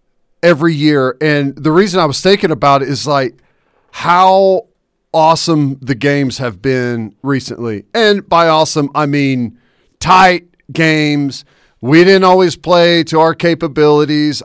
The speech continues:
I understand that's not what I'm talking about. I'm just saying the outcome is,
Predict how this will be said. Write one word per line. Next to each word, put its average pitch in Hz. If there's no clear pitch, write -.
I 147
understand 143
that's 143
not 135
what 139
I'm 120
talking 147
about. 127
I'm 127
just 117
saying 147
the 117
outcome 139
is, 127